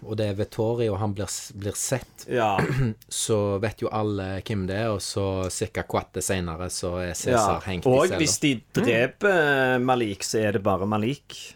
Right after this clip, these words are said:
Speaker 2: Han gjør vel egentlig faen i Malik i enden
Speaker 1: Ja,
Speaker 2: av dagen.
Speaker 1: bare en skitten araber.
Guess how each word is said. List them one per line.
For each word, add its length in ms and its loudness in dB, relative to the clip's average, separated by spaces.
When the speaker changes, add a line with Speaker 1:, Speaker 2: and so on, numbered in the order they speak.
Speaker 2:
Han 120 -2
gjør 180 4
vel 100 0
egentlig 300 2
faen 360 0
i 60 0
Malik 460 -2
i 80 0
enden 80 2
Speaker 1:
Ja, 140 2
Speaker 2:
av 60 0
dagen. 200 4
Speaker 1:
bare 160 4
en 80 4
skitten 360 -2
araber. 440 -4